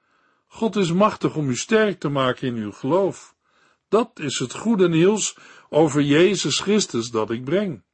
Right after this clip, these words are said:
De waarheid over hem is eeuwenlang verborgen gebleven, maar nu bekendgemaakt. In de boeken van de profeten werd er al over gesproken.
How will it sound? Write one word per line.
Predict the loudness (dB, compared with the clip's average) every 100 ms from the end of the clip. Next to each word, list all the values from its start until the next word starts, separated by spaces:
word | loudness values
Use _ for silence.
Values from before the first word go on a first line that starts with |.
| _ _ _ _ _ _
De | -10
waarheid | 0 2 4 4 2 0 -2
over | 0 0 2 2
hem | 2 0 -4
is | -4 -2 -2 -2
eeuwenlang | 0 0 0 2 2 0
verborgen | -2 0 2 2 2 -4 -8
gebleven, | -8 -4 -4 -6 -10 -20 _ _ _ _ _
maar | -8 -6
nu | -2 0 0
bekendgemaakt. | 0 2 0 0 -8 -8 -8 -10 -14 _ _ _ _ _ _ _
In | -6
de | -2 0
boeken | 0 0 0
van | 0
de | 0
profeten | 0 0 2 2 0 0 -2
werd | -4 -2
er |
al | -2
over | 0 0 -2
gesproken. | -6 -8 -6 -2 -2 -2 -8